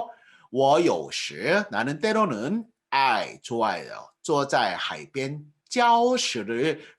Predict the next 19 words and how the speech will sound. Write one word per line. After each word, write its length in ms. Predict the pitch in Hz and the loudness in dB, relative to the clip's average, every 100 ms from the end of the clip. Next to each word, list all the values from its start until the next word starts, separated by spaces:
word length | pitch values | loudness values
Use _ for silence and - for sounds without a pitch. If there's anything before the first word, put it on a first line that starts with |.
| - | -12
다 340 | - 180 190 | -2 0 0
거의 260 | - 170 175 | 2 2 4
다 280 | 151 78 139 | 2 2 0
암초로 480 | 196 220 285 277 247 | 0 -4 -6 -2 -2
하셨어요. 1080 | - 139 - 71 - 90 131 131 - 117 _ _ _ _ _ _ _ _ _ - - _ - _ - | -4 -8 -12 -14 -10 -4 -2 -2 -6 -14 _ _ _ _ _ _ _ _ _ -20 -20 _ -20 _ -4
근데 540 | 160 160 160 170 - - - | 0 4 4 4 0 -10 -2
암초가 420 | 170 220 247 208 | 0 0 0 0
맞긴 260 | 113 - 139 | 0 -4 -8
한, 60 | |
근데 200 | 123 160 | -2 0
보통 360 | 160 196 196 - | 0 0 -4 -2
암초는요, 680 | 151 180 190 208 143 143 156 - | 0 0 -2 -4 -4 -4 -4 0
안짜, 540 | 190 151 117 180 160 | 0 0 -4 2 2
어둑으로 440 | 139 123 160 196 147 | 4 2 2 4 4
안짜 300 | 156 160 151 | 2 0 -2
써서 400 | 123 98 90 - | -4 -4 -6 -2
안짜라고 800 | 165 156 123 160 151 139 113 85 | -2 0 -4 -2 0 0 -2 -4
보통 240 | 101 107 95 | -12 -14 -12
이야기해. 360 | 87 85 87 | -12 -14 -18